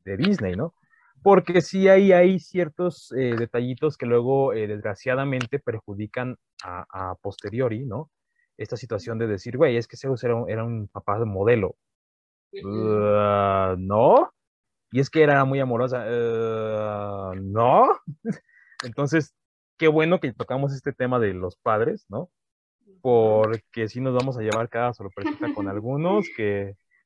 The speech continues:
Speaker 2: Pues yo
Speaker 1: bueno.
Speaker 2: creo que con la mayoría, ¿eh? Porque, por ejemplo, te decía, no, bueno, no sé si tocas ese tema de, de Hércules, en donde, pues, no era hijo de Hera. Y Hera
Speaker 1: Ay, no
Speaker 2: hizo
Speaker 1: era su
Speaker 2: sufrir
Speaker 1: hijo.
Speaker 2: muchísimo, muchísimo a Asmenia, que era la mamá,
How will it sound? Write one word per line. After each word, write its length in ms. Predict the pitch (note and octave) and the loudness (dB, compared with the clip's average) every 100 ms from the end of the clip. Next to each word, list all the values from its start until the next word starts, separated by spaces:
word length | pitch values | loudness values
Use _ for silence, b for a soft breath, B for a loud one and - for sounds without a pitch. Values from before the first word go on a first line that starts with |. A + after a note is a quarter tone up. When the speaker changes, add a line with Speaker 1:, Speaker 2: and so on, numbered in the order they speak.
| _ | _
Speaker 2:
Pues 180 | - - | -2 0
yo 80 | B3+ | 0
Speaker 1:
bueno. 20 | |
Speaker 2:
creo 140 | C4+ | -2
que 160 | D#4 F4 | -4 -4
con 160 | B3+ A3 | -2 -2
la 100 | F#3+ | -2
mayoría, 720 | F3+ F3 F3 F#3 G#3 F3 E3+ | -4 -6 -6 -4 -2 -4 -4
¿eh? 80 | A3+ | -6
Porque, 800 | G#3+ F#3 F#3 F3+ F3 E3+ E3 D3+ - | -8 -12 -12 -14 -10 -10 -10 -12 -10
por 140 | F#3+ | -10
ejemplo, 220 | F#3+ G3+ | -8 -8
te 100 | G#3 G3+ | -2 -2
decía, 300 | A#3 A3+ F3+ | -2 -2 -2
no, 280 | G3+ A3 - - - G3 E3 | -4 -6 -10 -20 -18 -18 -8
bueno, 180 | G#3 G#3 | -4 -2
no 80 | A3 | -2
sé 80 | A3+ | -6
si 140 | A#3 | -8
tocas 280 | F#3 F#3 F3+ | -8 -10 -14
ese 160 | F#3 | -16
tema 260 | F#3 F3+ F#3+ | -12 -8 -6
de, 240 | F3+ D#3 C#3+ | -6 -8 -6
de 200 | E3 F3+ | -6 -6
Hércules, 560 | F#3 F#3+ F#3+ D#4 - _ _ _ _ | -8 -8 -6 -6 -10 _ _ _ _
en 220 | - F#3+ F#3+ | -6 -4 -2
donde, 960 | F#3 F#3 F#3 F3+ F3+ F3 E3+ E3+ D#3 _ _ - | -2 -2 -2 -2 -4 -4 -4 -6 -10 _ _ -14
pues, 140 | F3 | -6
no 160 | G3 G3+ | -4 0
era 200 | A#3+ G3 | 0 -2
hijo 280 | D#3+ E3 | -6 -10
de 220 | D#3 D3+ G3 | -8 -6 -6
Hera. 240 | F3 - _ _ _ _ _ - | -8 -12 _ _ _ _ _ -12
Y 260 | G#3+ A3 | -4 0
Hera 180 | G#3+ G#3+ | 2 2
Speaker 1:
Ay, 120 | A#3 | 2
no 0 | |
Speaker 2:
hizo 80 | - | 0
Speaker 1:
era 100 | G#3+ | -4
su 60 | A3 | -4
Speaker 2:
sufrir 260 | G#3+ A3 | -4 -4
Speaker 1:
hijo. 80 | A3 | -4
Speaker 2:
muchísimo, 760 | G#3+ G3+ - B3 A#3+ C4 A#3+ A#3 | -6 -6 -8 -10 -6 -6 -2 -2
muchísimo 520 | G3 G3 G#3+ G#3+ G#3 | -4 -8 -8 -8 -6
a 60 | F3 | -6
Asmenia, 580 | - - G3 G3+ G#3+ A#3 | -8 -6 -2 0 -2 -2
que 80 | F#3+ | -2
era 100 | F3+ | -4
la 120 | F3 | -4
mamá, 460 | D#3 D#3+ E3+ E3+ | -6 -6 -6 -6